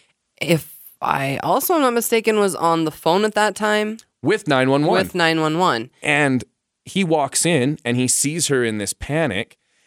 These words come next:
Speaker 2: And again, he, he doesn't get a feeling that, that Joe Brewer, like, he just wanted this girl out of his house.
Speaker 1: Yes.
Speaker 2: He wanted, he's just,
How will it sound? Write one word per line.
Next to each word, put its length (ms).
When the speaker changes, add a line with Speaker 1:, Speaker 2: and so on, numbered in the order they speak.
Speaker 2:
And 300
again, 420
he, 340
he 200
doesn't 280
get 140
a 40
feeling 600
that, 560
that 260
Joe 360
Brewer, 760
like, 140
he 240
just 140
wanted 220
this 100
girl 200
out 120
of 40
his 140
house. 240
Speaker 1:
Yes. 500
Speaker 2:
He 220
wanted, 380
he's 200
just, 160